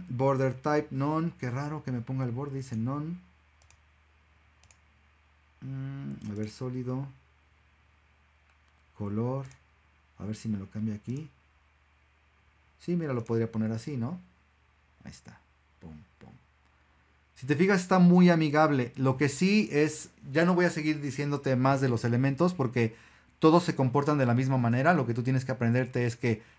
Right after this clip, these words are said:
aquí está el contenido, el estilo y después las propiedades avanzadas. Pero lo, de lo que sí no te vas a salvar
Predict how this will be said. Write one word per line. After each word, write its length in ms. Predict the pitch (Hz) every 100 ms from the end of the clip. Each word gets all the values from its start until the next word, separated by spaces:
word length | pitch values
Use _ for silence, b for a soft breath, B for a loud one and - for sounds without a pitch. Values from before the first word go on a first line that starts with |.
| B
aquí 200 | 104 -
está 140 | 107
el 60 | 127
contenido, 560 | 143 147 165 175 185 180
el 140 | 110
estilo 440 | 110 - 143 151 143
y 80 | 120
después 520 | 110 - 123 117 -
las 140 | 120
propiedades 340 | 117 113 117 117
avanzadas. 640 | 139 139 180 170 202 - b b b b b _ _ -
Pero 520 | 185 185 202 214 - _ _ _ -
lo, 240 | 131 147 165
de 200 | 131 131
lo 160 | 131
que 100 | 139
sí 180 | 139 180
no 140 | 190
te 100 | 185
vas 200 | 160 165
a 40 | 170
salvar 580 | - 117 127 190 240